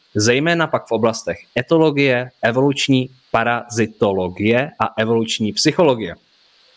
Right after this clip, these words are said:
Vidíte, jak se mi to krásně podařilo. Jste autorem teorie zamrzlé evoluce a dalších věcí, jste několikrát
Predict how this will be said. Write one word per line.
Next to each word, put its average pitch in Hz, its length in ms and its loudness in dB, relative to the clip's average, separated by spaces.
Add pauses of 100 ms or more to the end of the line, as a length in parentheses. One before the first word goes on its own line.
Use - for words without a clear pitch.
(160)
Vidíte, 107 300 2
jak 101 80 0
se 107 100 -8
mi 101 60 -6
to 98 80 -4
krásně 104 300 -2
podařilo. 92 380 -4 (600)
Jste - 220 0
autorem 143 680 -2
teorie 151 360 4
zamrzlé 139 460 0
evoluce 160 680 2
a 113 100 -4
dalších 131 520 -4
věcí, 139 420 0
jste 95 440 -2
několikrát 131 600 0